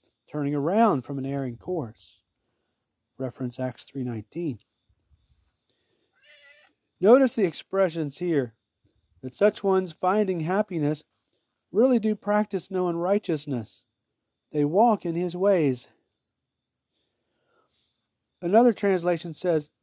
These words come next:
"They do no wrong, but follow his ways." That's verse three in the N I V translation. Thus,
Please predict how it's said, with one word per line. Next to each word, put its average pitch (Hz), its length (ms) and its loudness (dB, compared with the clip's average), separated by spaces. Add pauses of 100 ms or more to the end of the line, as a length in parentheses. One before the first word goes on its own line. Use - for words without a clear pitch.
(720)
"They 160 140 -2
do 247 220 2
no 226 220 6
wrong, 185 640 2 (260)
but 151 140 -10
follow 190 500 -4
his 170 240 -4
ways." 180 640 2 (800)
That's - 280 -14
verse 175 460 -6
three 185 220 0
in 151 100 0
the 147 140 -2
N 165 100 0
I 151 180 -2
V 151 400 -4 (180)
translation. 117 560 -14 (2000)
Thus, 220 400 2